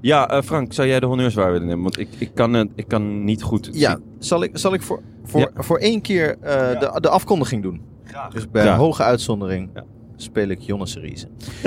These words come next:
Speaker 2: <laughs> U luisterde naar de Rode Lantaarn, de podcast voor wielerkijkers. Gepresenteerd door uw favoriete collega, achterbankzitters. <laughs> Jonne Seriese, Willem Dudok en Frank Heijnen. En, eh, gechaufferd door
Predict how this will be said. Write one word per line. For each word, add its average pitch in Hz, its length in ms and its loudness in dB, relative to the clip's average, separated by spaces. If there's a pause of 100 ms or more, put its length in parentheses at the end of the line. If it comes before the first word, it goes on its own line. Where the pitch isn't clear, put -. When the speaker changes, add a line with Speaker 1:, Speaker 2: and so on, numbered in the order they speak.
(260)
Speaker 2:
<laughs> - 540 -12
U 160 120 2
luisterde 170 540 2
naar 143 240 2
de 170 180 0
Rode 160 320 2
Lantaarn, 90 520 -2 (160)
de 196 200 2 (100)
podcast 139 400 -2
voor 156 160 0
wielerkijkers. 101 580 -6
Gepresenteerd 127 640 -2
door 127 140 0
uw 185 120 0
favoriete 196 500 0
collega, 196 480 2 (200)
achterbankzitters. 147 760 0 (840)
<laughs> - 640 -4
Jonne 190 300 4
Seriese, 131 440 -2 (140)
Willem 147 220 2
Dudok 117 340 0 (200)
en 117 160 -2
Frank 98 180 -6
Heijnen. 95 340 -4
En, 92 260 -6 (180)
eh, 90 140 -8 (100)
gechaufferd 120 800 2
door 101 280 -4